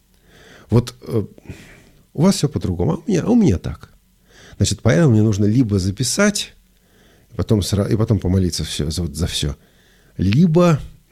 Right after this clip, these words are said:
а, молиться сразу. И вот, э, м, я, собственно, выбираю обычно второе. Правда? Обычно второе. А зачастую забываю, к сожалению, тоже.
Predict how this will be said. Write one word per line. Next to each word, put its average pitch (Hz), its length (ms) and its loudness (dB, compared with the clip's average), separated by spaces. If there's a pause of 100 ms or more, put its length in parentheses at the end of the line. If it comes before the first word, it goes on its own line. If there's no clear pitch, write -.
(120)
а, - 60 -6
молиться 98 400 0
сразу. 139 540 0 (960)
И - 60 -4
вот, 127 360 -2
э, 107 400 4 (300)
м, 80 800 -6 (120)
я, 101 400 2 (260)
собственно, 101 380 -4 (460)
выбираю 95 500 2
обычно 92 460 -4
второе. 123 460 0 (420)
Правда? 107 480 0 (720)
Обычно - 480 -6
второе. - 460 -10
А 117 180 0
зачастую 101 520 -4
забываю, 80 460 -4
к - 40 -10
сожалению, - 420 -6
тоже. - 320 -18